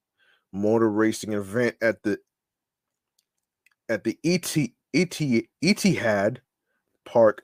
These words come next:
Arena as part of its star-studded After Race concert series, which featured exclusive performances from artists, from artists such as Usher, U K rapper Dave, E D M giants,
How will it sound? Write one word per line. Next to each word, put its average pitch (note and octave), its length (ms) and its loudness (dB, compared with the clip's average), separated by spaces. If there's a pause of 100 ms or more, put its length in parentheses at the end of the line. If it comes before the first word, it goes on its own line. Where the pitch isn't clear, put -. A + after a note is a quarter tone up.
Arena G#2+ 520 -2
as A2 460 0
part B2 340 4
of A2 320 8 (480)
its G2+ 240 -4
star-studded A2 920 0 (760)
After A2 400 0
Race G#2 400 -2 (140)
concert G#2 360 -6
series, F2+ 500 -6 (240)
which A#2+ 340 -2 (140)
featured D#3+ 580 0
exclusive C3+ 540 -4
performances A#2+ 800 0
from A2 320 -4
artists, G#2 580 -2 (420)
from G2 220 -8
artists G2 320 -2
such F#2+ 160 -8
as G2 240 0
Usher, A2 400 2 (220)
U B2+ 120 -6
K C3 220 0
rapper A2 360 4
Dave, G2 440 0 (540)
E C3+ 160 -2
D A#2+ 240 2
M A2 200 0
giants, G#2 760 -4